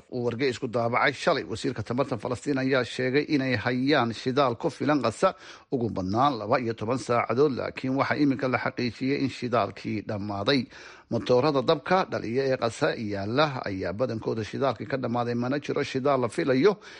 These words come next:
iyada oo Israa'iil xidhay barta looga tallaabo Masar marinka Gaza. Xarunta xuquuqda aadanaha Al Mesan ee Gaza ayaana sheegtay, sida wargeysku daabacay, inay dhowaan istaagayaan wax kasta oo muhiim u ah inay ku badbaadaan dadweynaha Gaza, oo ay ka mid yihiin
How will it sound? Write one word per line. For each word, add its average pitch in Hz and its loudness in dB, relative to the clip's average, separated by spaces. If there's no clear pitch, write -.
iyada 185 2
oo 127 2
Israa'iil 123 0
xidhay 123 0
barta 143 0
looga 117 0
tallaabo 113 -2
Masar 120 0
marinka 110 -4
Gaza. 120 0
Xarunta 120 0
xuquuqda 127 2
aadanaha 143 0
Al 107 -2
Mesan 117 0
ee 185 4
Gaza 165 2
ayaana 120 2
sheegtay, 117 0
sida - -6
wargeysku 117 -2
daabacay, 123 2
inay 120 -2
dhowaan 135 4
istaagayaan 135 2
wax 170 2
kasta 123 0
oo 196 6
muhiim 120 2
u 143 0
ah 113 0
inay 120 -4
ku - -2
badbaadaan 110 0
dadweynaha 107 -4
Gaza, 123 -4
oo 135 0
ay 135 0
ka - 0
mid 151 -2
yihiin 120 0